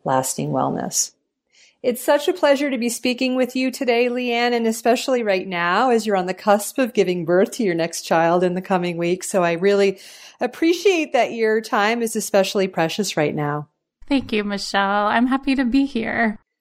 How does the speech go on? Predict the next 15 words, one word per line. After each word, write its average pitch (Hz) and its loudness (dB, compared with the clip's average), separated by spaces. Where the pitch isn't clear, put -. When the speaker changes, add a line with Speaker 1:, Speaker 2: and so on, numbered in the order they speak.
Speaker 1:
So - -2
let's 480 0
start 392 -2
by 311 4
having 277 0
you 277 -4
share 233 2
with 240 2
our 196 0
listeners 202 -2
a 202 -2
bit - -2
more 180 -2
about 165 0
you, 147 -2